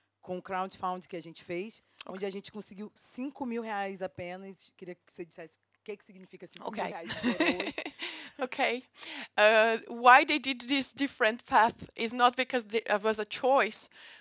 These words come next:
Speaker 2: but it's because they crowdfunded and one hundred seventeen persons contribute, and they f-, reached ten, less than ten thousand Swedish kroners.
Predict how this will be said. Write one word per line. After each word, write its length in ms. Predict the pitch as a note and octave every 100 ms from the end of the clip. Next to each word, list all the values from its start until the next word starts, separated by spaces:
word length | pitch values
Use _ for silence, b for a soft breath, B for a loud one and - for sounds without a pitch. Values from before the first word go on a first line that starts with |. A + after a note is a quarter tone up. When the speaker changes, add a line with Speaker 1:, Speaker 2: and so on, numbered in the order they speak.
| B
Speaker 2:
but 140 | A#3
it's 140 | A#3+ A#3
because 460 | B3 - C4 C#4 -
they 400 | A#3 A#3+ B3 A#3 -
crowdfunded 840 | - B3+ C#4+ - C4+ A#3+ A#3+ A#3+ -
and 380 | A#3+ A#3+ A#3+ A#3 - b b b
one 200 | A#3 C4
hundred 340 | D#4 C#4 C4 B3
seventeen 680 | - B3 A#3 A#3+ - C4 B3+
persons 540 | - B3 - B3 -
contribute, 720 | - C4+ A#3+ - A3 G#3+ - - _ B B B B B -
and 220 | A#3+ A#3+
they 100 | B3+
f-, 260 | - - - _ _ _ _ _ _ _ _
reached 440 | B3 C#4 C#4 - - _ _ -
ten, 140 | D#4+ C#4+ _ - -
less 320 | C4+ D#4 F4+ -
than 180 | D4+
ten 260 | C#4+ D#4+ C#4+
thousand 640 | - C#4 C4 C4 B3+ B3
Swedish 380 | - B3+ A3 A3
kroners. 680 | - G#3+ F#3+ E3 - -